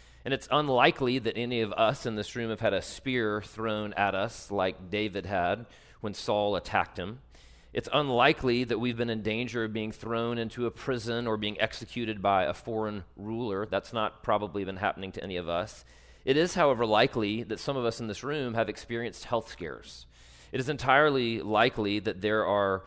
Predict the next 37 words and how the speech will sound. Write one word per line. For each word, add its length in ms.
you 120
know, 120
maybe 320
you're 180
on 120
shaky 420
ground 520
with 200
an 80
unethical 420
boss. 640
Maybe 400
you 520
have 340
felt 320
the 120
pressures 800
of 320
culture 580
pressing 460
down 320
upon 340
you 480
and 160
maybe 240
entering 420
into 260
your 180
family 540
in 160
ways 400
that 160
threaten 500
to 140
destroy 560
your 240
home 500